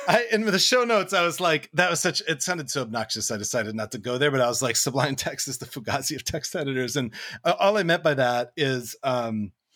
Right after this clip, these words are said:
it's a thing that has, has remained exactly as simple as it started, right? And, and there's, like, downsides to that with Fugazi and Ian MacKaye. Like, that shit got kind of frozen and annoying. But, um, but the idea is, like,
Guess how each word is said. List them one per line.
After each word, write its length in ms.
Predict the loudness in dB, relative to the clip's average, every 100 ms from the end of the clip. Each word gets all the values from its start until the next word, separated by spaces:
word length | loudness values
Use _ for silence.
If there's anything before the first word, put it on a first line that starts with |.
| -20 -16 -4
it's 180 | -2
a 60 | -2
thing 340 | 0 0 2
that 160 | 0 0
has, 520 | 0 0 0 -2 -6 -2
has 280 | 0 0 0
remained 520 | -2 0 0 0 -2
exactly 760 | -6 -6 0 0 0 -2 -2 -2
as 200 | -2 0
simple 400 | -2 -2 -2 -4
as 120 | -4
it 80 | -6
started, 600 | -4 -2 -2 -2 -6 -6
right? 320 | 2 2 2 -4 -20 -2
And, 160 | 0 2
and 140 | 2 2
there's, 180 | 2
like, 200 | 2 0
downsides 580 | 4 2 4 0 0 0
to 80 | 0
that 180 | 2 0
with 120 | -2
Fugazi 420 | -6 -2 -2 -2
and 120 | -6 -4
Ian 160 | -4
MacKaye. 400 | -6 -2 -2 0
Like, 140 | -4 -4
that 140 | -4
shit 160 | -4 -2
got 160 | -2
kind 140 | -2 -6
of 100 | -2
frozen 400 | -2 0 -2 -4
and 120 | -4
annoying. 400 | -2 -2 -4 -8 -20 -20 _
But, 180 | 2 2 2
um, 460 | 4 2 -2 -8 -12 -8 -4
but 120 | 0
the 120 | 2
idea 320 | 2 2 0
is, 240 | 0 0 2
like, 240 | 0 0